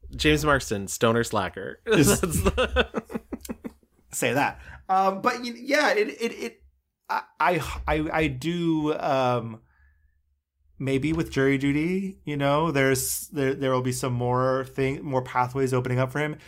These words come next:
Speaker 2: It's a little bit insane that he hasn't taken advantage of, like, the streaming of it all. Like, there are so many movies, like, why hasn't Amazon giving a movie? Why?
Speaker 1: But I think, I think it's because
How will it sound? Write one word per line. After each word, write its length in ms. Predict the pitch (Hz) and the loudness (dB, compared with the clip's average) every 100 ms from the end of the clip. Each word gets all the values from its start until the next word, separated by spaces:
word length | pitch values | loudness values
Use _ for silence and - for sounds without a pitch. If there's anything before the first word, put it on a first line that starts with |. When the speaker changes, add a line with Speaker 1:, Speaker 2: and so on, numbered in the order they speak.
| - - | -8 0
Speaker 2:
It's 260 | 151 - - - | 0 -2 -10 -2
a 80 | 156 | 0
little 280 | 156 220 247 | 2 2 2
bit 120 | 196 | 2
insane 460 | 165 - 170 160 | 0 2 2 2
that 200 | 135 131 | 2 0
he 180 | 131 143 | 0 -4
hasn't 360 | 117 123 127 139 | 0 2 2 -2
taken 200 | 143 147 | -2 -2
advantage 440 | 127 135 135 143 | 0 0 0 0
of, 160 | 135 123 | -2 0
like, 340 | 127 127 127 - _ _ _ - - - - | 2 2 -2 -16 _ _ _ -20 -20 -20 -8
the 80 | 143 | -4
streaming 460 | 131 - 127 127 131 | -4 0 2 2 0
of 80 | |
it 80 | 131 | 2
all. 300 | 135 143 160 | 2 2 0
Like, 380 | 156 113 113 - _ _ - _ _ _ _ - | -4 -4 -6 -16 _ _ -20 _ _ _ _ -2
there 120 | 139 | 0
are 60 | |
so 200 | 127 143 | 0 0
many 140 | 147 160 | 2 2
movies, 360 | 131 131 139 | 2 4 2
like, 140 | 127 120 | 2 -2
why 320 | 113 123 131 | 2 4 4
hasn't 500 | 127 107 131 123 123 - - | 2 0 0 0 -4 -6 -6
Amazon 400 | 127 123 113 110 | -2 0 0 -2
giving 240 | 110 110 107 | -4 -6 -6
a 40 | |
movie? 300 | 104 98 101 | -6 -6 -6
Why? 380 | 104 117 131 127 | -2 0 2 2
Speaker 1:
But 140 | 147 | 2
I 100 | 170 | 2
think, 220 | 170 196 - | 0 -2 0
I 120 | 147 | 0
think 180 | 143 165 | 0 -2
it's 140 | 180 | -2
because 520 | - 180 - 156 - | -4 -6 0 0 -2